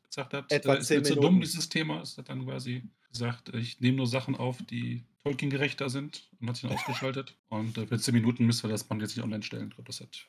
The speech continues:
Speaker 1: keinen Mehrwert.
Speaker 2: Vielleicht irgendwann mal in der fernen Zukunft, wenn, äh, Smalltalk auf Steady ist oder so, dann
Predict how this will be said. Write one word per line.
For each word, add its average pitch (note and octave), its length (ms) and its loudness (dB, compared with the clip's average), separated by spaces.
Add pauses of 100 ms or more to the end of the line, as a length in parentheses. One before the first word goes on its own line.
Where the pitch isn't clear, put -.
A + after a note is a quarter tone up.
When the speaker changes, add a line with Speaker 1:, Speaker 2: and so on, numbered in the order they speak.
Speaker 1:
keinen G#2+ 480 -8
Mehrwert. G2+ 400 -8 (240)
Speaker 2:
Vielleicht E3+ 680 2
irgendwann F#3+ 440 4
mal F3+ 120 0
in D3+ 60 -2
der C3+ 80 0
fernen F#3 280 -4
Zukunft, F#3+ 480 -4
wenn, D3+ 280 4
äh, C3+ 200 -2
Smalltalk F3 440 0
auf C3+ 120 -6
Steady D#3 320 0
ist D3 120 -2
oder C3+ 180 2
so, C3 200 0
dann A#2 360 -4